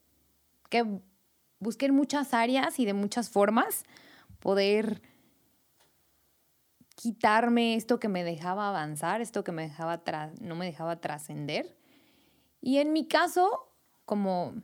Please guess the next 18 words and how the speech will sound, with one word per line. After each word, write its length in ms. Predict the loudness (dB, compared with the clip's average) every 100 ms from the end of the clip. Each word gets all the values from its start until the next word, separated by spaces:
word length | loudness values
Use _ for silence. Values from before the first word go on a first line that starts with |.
| _ _ _
ya 220 | -2 0
algunos 420 | 2 2 2 2 0
lo 120 | -2
saben, 340 | -2 -2 -2
soy 220 | -4 -4
cristiana, 840 | -4 -4 -6 -6 -6 -4 -4 -4 -8 -16 _ _ _ _ _ _ _ _ _ -10
pero 240 | -6 -4
muchos 380 | -4 -4 -4 -4
piensan 400 | -2 -2 -2 -6
que 80 | -8
como 240 | -8 -6
eres 220 | -6 -6
cristiano 520 | -6 -8 -6 -8 -6 -8
ya 180 | -8
es 140 | -10 -12
súper 380 | -12 -10 -8 -8
fácil, 400 | -8 -8 -10 -10 -8
pero 240 | -6